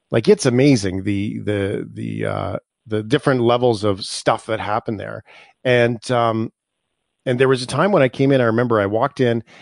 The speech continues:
and I was on the main floor and I had to pre-record a radio show and I could hear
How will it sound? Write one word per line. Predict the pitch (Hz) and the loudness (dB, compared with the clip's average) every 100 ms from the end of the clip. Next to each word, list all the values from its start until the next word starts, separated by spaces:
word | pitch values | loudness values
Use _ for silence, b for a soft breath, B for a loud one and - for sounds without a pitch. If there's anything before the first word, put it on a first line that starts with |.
| B - | B -2
and | |
I | 110 | 0
was | 110 | 0
on | 123 | 0
the | 123 | 2
main | 131 147 | 2 0
floor | - 131 117 | 0 2 2
and | 110 | 2
I | |
had | 104 | -2
to | 113 | -6
pre-record | - 151 147 - 135 120 | -4 -2 -2 -2 0 0
a | |
radio | 101 123 113 92 | 0 -2 -2 -4
show | 92 110 110 | -8 -10 -8
and | 104 | -4
I | 113 | -4
could | 127 110 | -4 -6
hear | - 202 180 117 | -6 -2 0 0